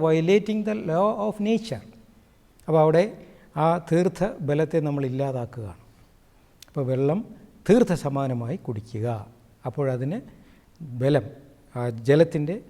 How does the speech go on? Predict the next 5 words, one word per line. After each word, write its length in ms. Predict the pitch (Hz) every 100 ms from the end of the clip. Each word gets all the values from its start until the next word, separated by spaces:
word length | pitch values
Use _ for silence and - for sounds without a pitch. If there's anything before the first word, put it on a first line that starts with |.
| - - - 147
ഊർജം 320 | 147 156 214 - - - - _ -
ശരീരത്തിൽ 420 | 139 143 135 147 202 - -
ഭംഗിയായി 440 | 120 127 127 123 190 - - - 151
നിലനിൽക്കും. 480 | 156 135 110 - - - - - _ - _ _ _ _ -
ജലത്തിൻ്റെ 520 | 135 147 165 165